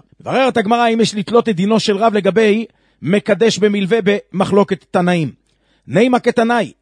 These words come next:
אולי נאמר שזה תלוי במחלוקת תנאים, שנינו בברייתא,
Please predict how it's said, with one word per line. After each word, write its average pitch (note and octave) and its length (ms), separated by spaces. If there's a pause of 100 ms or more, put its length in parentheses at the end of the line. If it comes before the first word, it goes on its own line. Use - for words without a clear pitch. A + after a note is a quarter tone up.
(360)
אולי F#3 220
נאמר A3 220
שזה G3+ 180
תלוי A3 240
במחלוקת G#3 440
תנאים, G3 320
שנינו G#3+ 420 (180)
בברייתא, E3+ 680